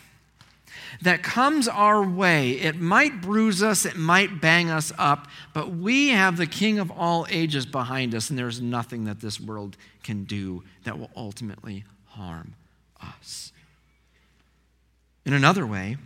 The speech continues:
imagine that you are a son or a daughter of a rich, good nobleman who has dominion over land and peoples.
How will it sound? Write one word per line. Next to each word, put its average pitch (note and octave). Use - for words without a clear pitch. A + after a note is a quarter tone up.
imagine F3
that C#3+
you D3+
are C#3
a A#2
son D3
or E3
a G#3
daughter E3+
of G#2
a G#2
rich, C3
good D#3+
nobleman C3
who B2+
has A2
dominion D#3
over A#2
land G#2+
and G2
peoples. A2+